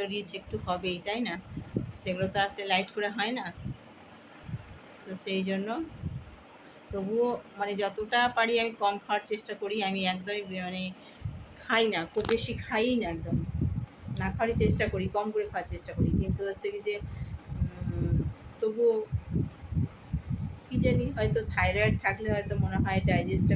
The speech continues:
কর-, ঠিকমতো হয় না। আমার তো থাইরয়েড আছে, এ, এ, ডাইজেস্টটা ঠিকমতো হয় না বোধহয়। ঠিক আছে, আজকের দিনটা একটু অস্বস্তি হবে, কালকে আবার সব ঠিক হয়ে যাবে। তো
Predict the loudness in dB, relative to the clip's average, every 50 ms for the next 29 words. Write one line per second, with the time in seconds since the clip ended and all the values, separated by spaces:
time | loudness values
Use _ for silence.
0 | 4 2 2 0 0 0 0 -2 -4 -6 -4 -4 0 2 4 4 4 2 2 -2
1 | -2 -2 -2 -4 -4 -4 -4 -8 -6 -4 -4 -2 0 0 0 2 2 2 2 2
2 | 0 0 -2 -2 0 2 2 4 4 2 2 2 0 -4 -4 -2 0 0 0 0
3 | -2 -10 -12 -14 -14 -14 -12 -10 -8 -4 -2 0 0 -2 -2 -4 -6 -6 -6 -8
4 | -8 -6 -6 -4 -4 -2 0 2 2 2 2 0 -2 -4 -6 -4 -2 0 2 2
5 | 2 0 -2 -4 -6 -6 -8 -10 -10 -6 -2 -2 0 2 2 2 2 0 -2 -4
6 | -4 -6 -8 -10 -10 -10 -12 -12 -6 -2 0 2 4 4 4 2 0 -2 -6 -10
7 | -12 -14 -14 -16 -18 -18 -12 -8 -8 -6 -4 -4 -4 -2 0 0 0 -2 -4 -6
8 | -4 -4 -4 -4 -6 -6 -6 -4 -2 0 0 2 2 2 0 -2 -2 -2 -4 -6
9 | -6 -6 -8 -8 -10 -10 -10 -6 -4 -4 -4 -4 -6 -10 -10 -8 -4 0 0 0
10 | 0 -2 -4 -8 -8 -6 -4 -2 0 0 2 2 2 2 2 2 2 4 4 4
11 | 6 6 6 6 6 4 4 2 2 0 -2 -4 0 4 4 6 6 6 6 6
12 | 4 4 4 4 4 6 6 6 6 4 4 4 4 4 4 6 6 6 4 4
13 | 0 0 0 -2 0 2 2 0 0 0 -2 -8 -14 -18 -18 -18 -18 -18 -18 -18
14 | -8 -4 -2 0 2 2 0 0 -2 -6 -10 -4 0